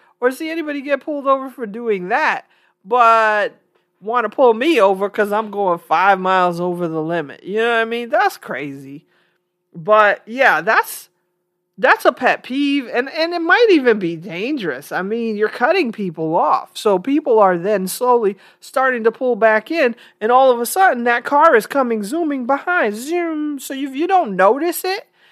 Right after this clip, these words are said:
then you could get hit, or you could hit the car. I don't think that's safe. And what if the ambulance is on local streets and they're,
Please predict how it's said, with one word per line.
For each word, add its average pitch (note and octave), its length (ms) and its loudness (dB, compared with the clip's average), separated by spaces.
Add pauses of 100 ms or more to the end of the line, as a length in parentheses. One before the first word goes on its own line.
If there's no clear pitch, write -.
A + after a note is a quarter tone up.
(220)
then D4 240 2 (100)
you G#3+ 200 -8
could D4+ 180 -4
get F4+ 200 2
hit, G#4+ 380 0 (120)
or G3+ 140 2
you G3 180 -6
could C#4+ 180 -6
hit D#4 300 -2
the F4 100 -4
car. F#4+ 560 0 (340)
I G#3 240 4
don't F4 220 -4
think F#3 200 -2
that's C#3+ 240 -8
safe. C3 500 -12
And A#3+ 200 0
what D4+ 160 4
if E4+ 180 -2
the D#4 100 2
ambulance D4+ 640 -2
is C#4 180 -6
on C4 160 0
local B3+ 380 0
streets A#3+ 420 -10
and A3 120 -2
they're, A3+ 220 2